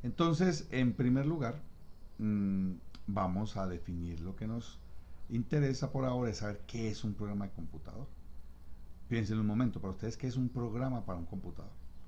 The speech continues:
Eh, ¿de qué está compuesto? ¿Para qué sirve? Aquí tenemos, eh, que nuestro amigo Homero nos dice que es una forma de descri-, de decirle a un computador qué hacer.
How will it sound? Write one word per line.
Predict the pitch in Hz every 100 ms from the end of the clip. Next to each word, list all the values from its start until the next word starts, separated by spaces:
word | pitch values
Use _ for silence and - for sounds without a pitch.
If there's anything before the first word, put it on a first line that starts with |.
| - - - - - - -
Eh, | 90 82 - - - -
¿de | 98
qué | - 98
está | 110
compuesto? | 101 92 107 104 - - -
¿Para | 95 90
qué | - 90
sirve? | 123 104 82 - - - - - - - - - - - - - -
Aquí | 95 - 123
tenemos, | 151 143 127 127 - 98
eh, | 95
que | 92
nuestro | 87 85 - 90
amigo | 95 127
Homero | 160 107 143 - - - - - - - - - - - - - - -
nos | 110 196 190 151
dice | 123 - 143 - - - - -
que | 147
es | 143
una | 165 160
forma | 151 160 156 156
de | 143 123
descri-, | - - - 117 117 110
de | 101 117 107
decirle | 98 110 107 139 139 151
a | 151
un | 147
computador | 151 147 143 120 120 110 156 190
qué | - 80
hacer. | 80